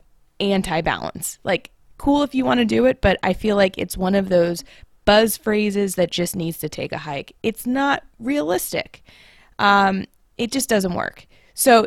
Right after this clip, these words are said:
if you love balance, go ahead. You can, you can argue with me all you want. If you're a balance coach, if you're a balance instructor, whatever, feel free to argue with me about it, 'cause I feel like, uh, you might be living in kind of this woo-woo fantasy that works for you, uh,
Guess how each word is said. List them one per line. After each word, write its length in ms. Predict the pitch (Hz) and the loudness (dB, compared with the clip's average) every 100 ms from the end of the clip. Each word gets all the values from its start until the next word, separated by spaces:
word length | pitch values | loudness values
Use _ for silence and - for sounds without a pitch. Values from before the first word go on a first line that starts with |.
| - | 0
if 180 | 233 254 | -4 0
you 140 | 285 | 2
love 260 | 262 277 233 | 4 4 4
balance, 340 | 254 247 226 | 2 2 0
go 160 | 196 185 | 2 2
ahead. 360 | 180 113 - - | 0 -4 -6 -8
You 140 | 214 208 | -6 -2
can, 180 | 220 | -2
you 140 | - 208 | -2 -2
can 120 | 196 | 0
argue 340 | - 214 214 | 2 2 2
with 120 | 208 208 | 0 0
me 80 | |
all 160 | 185 180 | 0 0
you 100 | 180 | 0
want. 200 | 180 175 | -2 -2
If 160 | 180 185 | -4 -2
you're 140 | 170 | -4
a 40 | |
balance 480 | 160 160 170 185 - | 0 0 0 0 -6
coach, 380 | - 175 170 - | -2 0 0 -2
if 120 | 180 | -4
you're 120 | 165 | -4
a 40 | 160 | -2
balance 380 | 156 160 185 180 | 0 0 -2 -6
instructor, 420 | - 160 - 175 | -4 -4 -4 -2
whatever, 460 | 175 156 - - - - - | 0 0 -2 -6 -10 -20 -20
feel 200 | - 277 | 2 4
free 220 | 277 262 220 | 4 2 2
to 80 | |
argue 340 | - 196 196 196 | 4 4 4 0
with 200 | 202 226 | -2 -2
me 100 | 226 | 0
about 240 | 214 214 | 2 2
it, 100 | 214 | 0
'cause 160 | 202 185 | -2 -2
I 120 | 175 | -2
feel 260 | - 214 196 | -2 -4 0
like, 360 | 185 180 - - - - | 2 0 -4 -20 -16 -2
uh, 300 | 170 165 - - | 0 2 0 -6
you 220 | 190 190 | -6 -2
might 300 | 202 196 196 | 2 4 2
be 100 | 208 | 0
living 320 | 190 185 185 180 | -2 0 0 0
in 140 | 180 | 0
kind 200 | 180 170 | 0 0
of 60 | 170 | 0
this 180 | 165 | -4
woo-woo 360 | 175 180 180 175 | -2 -2 -2 -2
fantasy 640 | - 151 180 190 269 302 - _ _ - | -2 -2 -2 -4 -6 -6 -12 _ _ -4
that 420 | 180 180 175 - _ | 2 4 2 -4 _
works 320 | 185 214 - - | -2 0 -2 -8
for 140 | 240 | -6
you, 420 | 233 262 330 370 - _ _ - | -2 -2 -2 -4 -12 _ _ -2
uh, 340 | 196 190 185 | 2 2 2